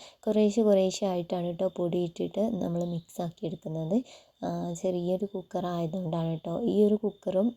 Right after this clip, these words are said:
ഇതിൻ്റെ ഒരു വലിയ, ഒരിത്തിരി വലിപ്പമുള്ള കുക്കറും മാത്രമേ നമുക്ക് കറണ്ട് അടുപ്പ് വെക്കാൻ പറ്റുള്ളൂ ട്ടോ.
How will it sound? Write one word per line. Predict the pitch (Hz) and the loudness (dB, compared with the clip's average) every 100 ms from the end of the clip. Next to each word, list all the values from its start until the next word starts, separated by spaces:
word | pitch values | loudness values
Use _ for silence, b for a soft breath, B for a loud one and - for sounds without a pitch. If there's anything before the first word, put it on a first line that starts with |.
| - | -2
ഇതിൻ്റെ | 185 185 185 | -2 0 0
ഒരു | 185 | 2
വലിയ, | 190 170 175 185 240 - | 2 0 0 -2 -4 -6
ഒരിത്തിരി | 196 202 - - 240 | -2 -2 -4 -4 4
വലിപ്പമുള്ള | 254 180 - 180 180 | 4 4 0 -4 -2
കുക്കറും | 175 170 - 165 180 | -4 -4 -4 -4 -4
മാത്രമേ | 170 160 - 233 B B B - | -6 -6 -2 -4 B B B -6
നമുക്ക് | 180 175 185 | -4 -4 -4
കറണ്ട് | 185 175 165 | -2 -2 -2
അടുപ്പ് | 165 - | -2 -2
വെക്കാൻ | 170 175 170 - 160 | -2 -2 -4 -6 -4
പറ്റുള്ളൂ | 160 - 202 196 156 | -4 -6 -6 -2 -2
ട്ടോ. | - | -4